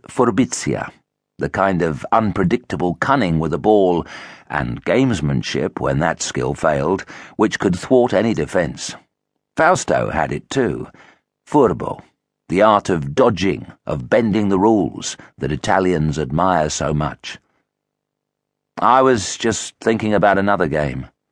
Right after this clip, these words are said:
I didn't bother explaining about Fausto and his reaction to being leaned on by the O S S.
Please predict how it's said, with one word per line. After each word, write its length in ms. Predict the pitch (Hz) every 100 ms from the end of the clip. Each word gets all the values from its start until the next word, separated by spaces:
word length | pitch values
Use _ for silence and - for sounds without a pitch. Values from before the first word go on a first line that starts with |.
| _ _ _ _ _ _ -
I 140 | 139
didn't 240 | 143 120 85
bother 340 | 120 92 80
explaining 560 | 73 - - 101 80 71
about 380 | 69 76 - -
Fausto 680 | 120 110 - - 65 65
and 200 | 85 73
his 240 | 82 80 73
reaction 500 | 85 98 - 78 69
to 80 | 73
being 260 | 82 78
leaned 340 | 80 113 113 76
on 240 | 69 87
by 160 | 78 69
the 180 | 71 78
O 100 | 76
S 180 | 76 98
S. 400 | 82 - -